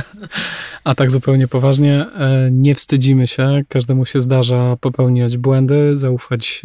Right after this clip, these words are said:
niewłaściwej osobie i nie dajmy się temu, komu już oddaliśmy część siebie i wiarę i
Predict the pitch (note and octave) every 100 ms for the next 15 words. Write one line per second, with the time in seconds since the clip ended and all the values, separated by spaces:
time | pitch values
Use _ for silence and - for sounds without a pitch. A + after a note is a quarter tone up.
0 | B2+ B2+ B2 - C#3 B2 B2 A#2+ _ _
1 | _ C#3+ - C3+ C3+ C#3+ E3 - C3 B2
2 | B2 B2 A#2+ - B2+ A#2+ - - - -
3 | _ - C#3 C3+ C3 - - C3 B2+ A#2
4 | - _ C#3+ C3 B2+ C#3 D#3+ - B2 A#2+
5 | - A#2+ - - - B2 A#2+ A#2+ A#2 A#2
6 | B2 B2 B2 A#2+ A#2 A#2